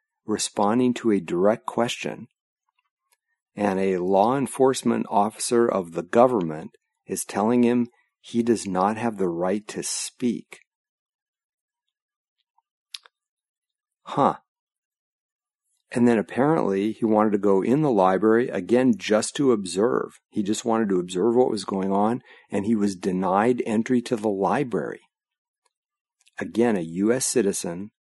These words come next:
not allowed to go into a public library. Other people were allowed in. So you have other people who are allowed to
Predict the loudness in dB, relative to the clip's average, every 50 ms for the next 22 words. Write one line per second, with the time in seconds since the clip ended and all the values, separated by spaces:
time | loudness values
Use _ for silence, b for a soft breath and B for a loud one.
0 | _ _ _ _ _ _ _ -8 -6 -4 -2 0 0 2 2 4 4 4 4 2
1 | 2 0 -2 -2 -4 -6 -4 -2 0 0 0 0 -2 -4 -4 -2 -2 -2 -2 -4
2 | -6 _ _ -12 -6 -4 -2 -2 0 -2 -2 -4 -6 -12 _ _ _ _ -4 -2
3 | 0 0 0 0 0 -2 -4 -6 -6 -8 -12 -18 _ _ _ _ _ _ _ _
4 | _ _ _ _ _ _ _ _ _ _ _ -4 0 2 2 2 2 0 -2 -2
5 | -2 -4 -2 -2 -4 -6 -6 -8 -8 -8 -8 -8 -8 -8 -8 -10 -14 _ _ _
6 | _ _ _ _ _ _ _ _ _ _ _ _ _ _ _ _ _ _ _ _
7 | _ _ _ _ _ _ _ _ _ _ _ -6 -2 2 2 4 4 4 2 0
8 | -2 -6 _ _ _ _ _ _ _ _ _ _ _ _ _ _ _ _ _ -4
9 | -2 0 0 0 -2 -2 -2 -2 -2 -2 -4 -6 -8 -10 -14 -20 _ _ _ _
10 | _ _ _ _ _ _ _ -2 -2 0 2 2 0 0 0 -2 -2 0 0 -2
11 | -2 0 -2 -2 0 0 -2 -2 -2 -2 -4 -6 -6 -6 -6 -6 -6